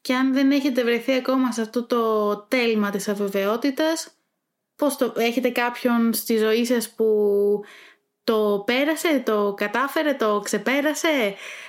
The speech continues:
Πώς το αντιμετώπισε; Και αν όχι, εσείς πώς θα το αντιμετωπίζετε; Θέλουμε τη δική σας γνώμη, τη δική σας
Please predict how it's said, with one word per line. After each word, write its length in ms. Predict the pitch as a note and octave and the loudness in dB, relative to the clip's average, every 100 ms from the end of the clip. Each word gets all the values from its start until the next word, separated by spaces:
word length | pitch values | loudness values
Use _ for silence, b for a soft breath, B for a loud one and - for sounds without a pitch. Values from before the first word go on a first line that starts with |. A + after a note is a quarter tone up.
| B | B
Πώς 200 | D4+ D4 | 0 0
το 100 | D4+ | 2
αντιμετώπισε; 920 | B3 A#3 A3 A3 G#3+ G#3+ F#3+ F#3+ F#3 F3+ B | 2 2 2 0 0 -2 -4 -2 -2 -6 B
Και 100 | C#4 | 0
αν 140 | C#4 | 2
όχι, 240 | D4 D#4 D#4+ | 2 2 0
εσείς 300 | C#4 D#4+ D4+ | 0 0 0
πώς 220 | E4 E4 | -2 0
θα 100 | D#4 | 0
το 100 | C4 | 0
αντιμετωπίζετε; 1160 | A#3 G#3+ G#3 G#3+ G3+ G#3 G3+ F#3+ F#3+ F3+ F3+ A3 | 0 0 0 -2 0 0 0 -2 -2 -2 -2 -2
Θέλουμε 320 | C4 D4 D4 | 0 2 2
τη 100 | C4 | 2
δική 260 | G#3 G#3+ C#4 | 0 0 -2
σας 140 | C4 | 0
γνώμη, 480 | A3 G#3 G#3+ C4 D4 | 2 2 2 2 2
τη 100 | C4+ | 2
δική 200 | A3 A3 | 0 0
σας 300 | B3 A3 | -2 -2